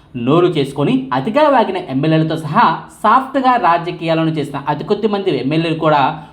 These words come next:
ఓడిపోయిన పరిస్థితి. అసలు కొడాలి నాని ఓడిపోవడం ఏంటి బాసు, బొత్స సత్యనారాయణ ఓడిపోవడం ఏంటి అంటూ లెక్కలు చూసుకుంటూ ఉన్న పరిస్థితి. అధికారం ఉంది కదా అని ఇష్టం వచ్చినట్టు చేస్తే ఫలితాలు ఎలా ఉంటాయో అన్నదానికి అసలు సిసలు ఉదాహరణ రెండు వేల ఇరవై నాలుగు ఎన్నికల్లో.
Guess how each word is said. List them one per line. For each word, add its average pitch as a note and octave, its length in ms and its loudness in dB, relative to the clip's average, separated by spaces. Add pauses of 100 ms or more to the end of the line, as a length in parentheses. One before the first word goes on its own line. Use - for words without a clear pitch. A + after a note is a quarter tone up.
(120)
ఓడిపోయిన C#3+ 540 0
పరిస్థితి. A2+ 520 -10 (300)
అసలు F#3+ 360 -2 (220)
కొడాలి C4+ 340 4
నాని C#4+ 340 0 (120)
ఓడిపోవడం F#3 480 2
ఏంటి F3+ 160 0
బాసు, D#3+ 440 0 (180)
బొత్స C3 400 -2
సత్యనారాయణ C4 580 0
ఓడిపోవడం F3+ 440 0
ఏంటి D#3+ 320 -2
అంటూ D#3 400 -4
లెక్కలు B2+ 360 -2
చూసుకుంటూ D#3 420 -4
ఉన్న C3 140 -4
పరిస్థితి. B2 500 -8 (340)
అధికారం G3+ 520 2
ఉంది A#3 120 -2
కదా G3 160 2
అని F3+ 400 -2 (100)
ఇష్టం D3+ 280 -4
వచ్చినట్టు G#3+ 380 -2
చేస్తే D#3 460 -2
ఫలితాలు D3 460 0 (320)
ఎలా B2+ 260 2
ఉంటాయో D3+ 460 0
అన్నదానికి C3+ 600 -2 (100)
అసలు C#3+ 240 -4
సిసలు C3+ 280 -4
ఉదాహరణ B2+ 580 0 (120)
రెండు B2+ 220 -2
వేల C3+ 220 -2
ఇరవై A#2+ 120 -8
నాలుగు A#2 220 -6
ఎన్నికల్లో. A2 380 -6